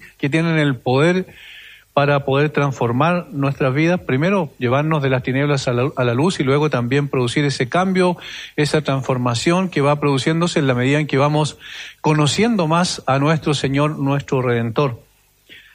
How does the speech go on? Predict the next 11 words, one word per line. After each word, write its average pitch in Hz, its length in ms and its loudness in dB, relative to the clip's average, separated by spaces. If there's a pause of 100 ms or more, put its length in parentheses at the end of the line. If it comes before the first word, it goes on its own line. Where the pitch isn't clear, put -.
(240)
Y 160 80 0
estamos 214 360 0
en 185 300 -2
Lucas, 185 560 0
en 151 100 0
el 147 60 2
Evangelio 151 480 0
de 185 80 2
Lucas, 170 360 -2
capítulo 170 540 -2
ocho, 175 360 0